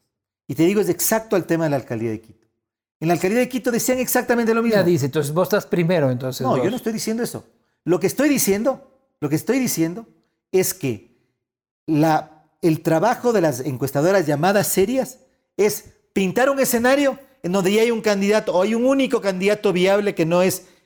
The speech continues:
Speaker 1: ni el candidato del movimiento indígena ni el candidato del correísmo. Y eso sí te digo, es absolutamente falso con el sesenta y cinco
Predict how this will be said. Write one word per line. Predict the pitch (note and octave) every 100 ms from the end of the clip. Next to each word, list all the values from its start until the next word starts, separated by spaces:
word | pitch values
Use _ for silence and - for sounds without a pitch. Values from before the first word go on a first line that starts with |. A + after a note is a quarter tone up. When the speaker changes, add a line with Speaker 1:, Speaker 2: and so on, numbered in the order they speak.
| -
Speaker 1:
ni | D3+ D#3+
el |
candidato | D#3 D#3 F#3+ G3+
del | F3 D#3
movimiento | D#3+ D#3 F#3 F#3+
indígena | G3+ G3+ F#3+
ni | D#3+
el | C#3
candidato | C3+ C#3 C#3+ C3+
del | A2+
correísmo. | A#2 G#2+ G2+ G2 _ _ -
Y | A#3
eso | D4+ C4+
sí | B3 A#3
te | G#3+
digo, | A3+ A3 G#3+ -
es | D#3+
absolutamente | E3 - E3 A3 A#3 A3 - - G3 G#3 E3
falso | - G3+ A3 C4 B3 - _ _
con | D#3+
el | D#3
sesenta | D3+ C#3+ C#3
y | C#3+
cinco | - G#3+ A#3 A3